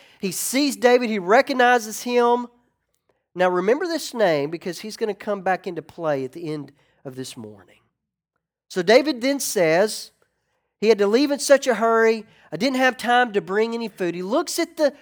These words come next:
priest and he says, "I don't even have a weapon. Do you have anything here?" The priest says, "Well, we have one, one sword,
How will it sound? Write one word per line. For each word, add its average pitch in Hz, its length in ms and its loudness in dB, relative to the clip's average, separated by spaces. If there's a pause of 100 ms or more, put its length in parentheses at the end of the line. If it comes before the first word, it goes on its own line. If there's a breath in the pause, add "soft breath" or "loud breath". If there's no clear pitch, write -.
(120 loud breath)
priest 175 480 0
and 202 60 -8
he 190 60 -6
says, 208 300 0 (280 loud breath)
"I 302 180 4
don't 294 380 4
even 262 320 0
have 220 580 0 (340 soft breath)
a 170 140 -2
weapon. 147 680 -2 (800)
Do 170 80 -6
you 147 40 -6
have 156 120 -10
anything 202 680 -8 (260)
here?" 104 420 -20 (920)
The 123 80 -20
priest 151 260 -14
says, 123 160 -16
"Well, 147 320 0
we 165 140 -6
have 160 100 -4
one, 185 460 -2 (240)
one 240 240 0
sword, 143 560 -10